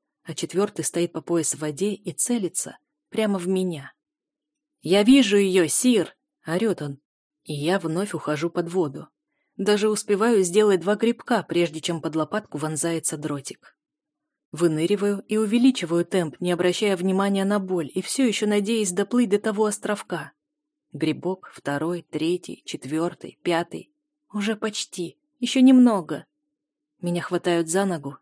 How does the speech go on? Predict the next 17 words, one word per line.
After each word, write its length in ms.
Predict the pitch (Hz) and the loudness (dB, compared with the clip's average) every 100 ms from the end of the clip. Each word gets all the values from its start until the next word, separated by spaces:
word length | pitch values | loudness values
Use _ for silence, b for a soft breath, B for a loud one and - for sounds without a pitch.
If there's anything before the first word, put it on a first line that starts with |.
| _ | _
и 100 | 185 | -6
тянут 380 | 190 185 175 175 | -2 -2 -4 -4
назад. 480 | 175 165 143 - _ _ _ _ - | -2 -2 -6 -12 _ _ _ _ -4
Я 180 | 190 208 | 0 2
не 140 | 220 | 2
сдаюсь, 560 | 196 247 226 165 - - _ _ | 4 6 6 2 -2 -12 _ _
отбрыкиваюсь 720 | 220 202 254 254 175 175 - | -2 4 2 2 2 2 0
изо 260 | 220 202 226 | -2 0 0
всех 320 | - 269 - | 2 0 0
сил, 400 | - 254 175 147 _ _ | -2 0 0 -2 _ _
однако 460 | 226 202 214 208 208 | -6 0 0 0 -2
удача 400 | 190 208 202 190 | 0 -2 -2 -2
явно 300 | 190 190 185 | -2 -2 0
не 100 | 190 | 0
на 100 | 185 | 0
моей 320 | 185 180 196 | 0 0 0
стороне. 640 | 190 - 156 160 165 151 | -2 -4 -6 -4 -6 -10